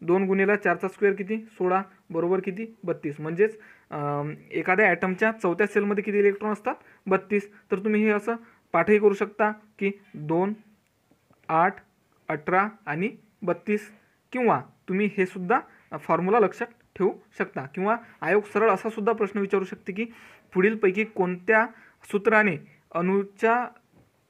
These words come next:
कक्षेमधील जे काही इलेक्ट्रॉन्स आहेत, ठीक आहे, electrons in cell कॅल्क्युलेट करता येतील. तर मग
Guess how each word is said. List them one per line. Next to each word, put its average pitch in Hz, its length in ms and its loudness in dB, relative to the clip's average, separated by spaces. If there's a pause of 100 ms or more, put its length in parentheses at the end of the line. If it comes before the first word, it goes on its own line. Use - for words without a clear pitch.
(140)
कक्षेमधील 208 720 0 (320)
जे 185 100 -2
काही 208 220 4
इलेक्ट्रॉन्स 220 580 2
आहेत, 196 240 2 (420)
ठीक 226 100 -6
आहे, 202 120 -2 (580)
electrons 202 420 -2 (1400)
in 208 80 0 (340)
cell 190 140 6 (540)
कॅल्क्युलेट 202 480 2
करता 214 360 0 (200)
येतील. - 560 0
तर 165 60 -4
मग 190 200 -2